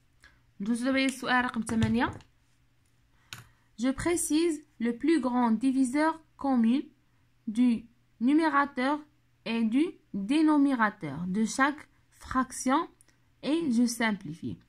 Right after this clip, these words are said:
هنا كيطلبوا منا غادي نشوفوا شنو هو لو ديفيزور كوميان، يعني القاسم المشترك ما بين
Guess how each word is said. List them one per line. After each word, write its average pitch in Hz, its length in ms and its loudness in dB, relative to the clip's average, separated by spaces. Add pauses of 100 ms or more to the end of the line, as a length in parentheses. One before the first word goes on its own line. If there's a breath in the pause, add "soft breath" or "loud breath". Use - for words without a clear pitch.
(280 soft breath)
هنا 247 140 0
كيطلبوا 247 460 -4
منا 233 280 2
غادي 233 220 -2
نشوفوا 226 380 -4
شنو 262 180 -4
هو 254 340 2 (320 loud breath)
لو 220 100 0
ديفيزور 240 500 2
كوميان، 226 500 -2 (240 soft breath)
يعني 196 440 -4 (220 soft breath)
القاسم 240 400 0
المشترك 233 680 2
ما 220 140 0
بين 220 300 0